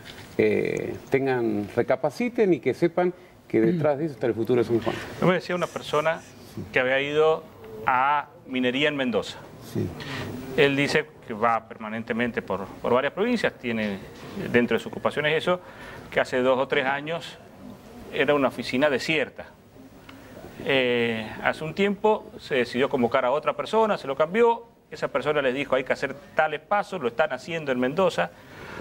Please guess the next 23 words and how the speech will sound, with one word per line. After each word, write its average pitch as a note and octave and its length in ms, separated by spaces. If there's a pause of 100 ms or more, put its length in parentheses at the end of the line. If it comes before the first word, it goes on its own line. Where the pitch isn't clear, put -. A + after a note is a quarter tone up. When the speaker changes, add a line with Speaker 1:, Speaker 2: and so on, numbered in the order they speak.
(120)
Speaker 2:
Hoy E3 200
era E3 120
impresionante D#3 720
la B2+ 120
cantidad C3 460
de D#3 100
gente E3 320
que - 80
estaban D3 260
haciendo D3+ 360
trámites F3 460
y C3+ 40
están D3 200
haciendo D3 280
un C#3 100
nuevo D#3 260
edificio C3+ 500
para A#2+ 200
la G#2+ 100
parte A2+ 320
minera. F2+ 400
Es G#2 60
decir, G#2+ 280